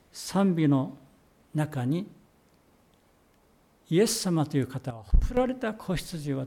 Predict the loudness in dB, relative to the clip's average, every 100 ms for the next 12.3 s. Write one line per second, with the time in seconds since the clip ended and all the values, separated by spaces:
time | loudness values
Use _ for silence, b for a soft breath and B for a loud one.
0 | -2 2 4 4 4 0 -2 -4 -6 -2
1 | 0 0 2 2 0 -2 -4 0 0 2
2 | 2 0 -2 -2 -2 -2 -2 -2 -4 -2
3 | -4 -8 -20 _ -12 -6 -2 -2 -2 0
4 | -2 -2 -12 b b b b b _ _
5 | _ _ _ 4 6 6 4 2 0 -2
6 | -2 -2 -4 -8 -20 _ 2 4 4 4
7 | 2 0 -2 -16 _ 6 8 8 4 -2
8 | -2 -2 -6 -10 _ _ _ _ _ _
9 | _ 0 2 4 2 2 2 4 2 2
10 | 0 -2 -4 -4 -6 -8 _ _ _ 2
11 | 2 4 4 6 4 2 0 -2 -4 -8
12 | -6 -6 -6